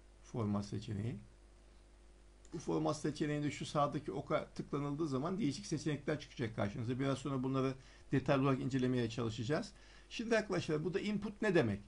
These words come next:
Şimdi siz bir simülik dosyası, e, oluşturdunuz ve burada bir takım, e, parametreler var. Şimdi bu parametrelerin arkadaşlar değerlerini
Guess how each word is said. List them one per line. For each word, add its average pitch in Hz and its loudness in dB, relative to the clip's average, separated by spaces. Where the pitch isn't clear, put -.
Şimdi 190 -2
siz 226 -2
bir 214 -2
simülik 202 0
dosyası, 185 2
e, - -2
oluşturdunuz 143 0
ve 170 2
burada 208 2
bir 202 -2
takım, 214 2
e, 151 2
parametreler 156 6
var. 98 -2
Şimdi 180 0
bu 202 2
parametrelerin 214 4
arkadaşlar 143 -2
değerlerini 190 8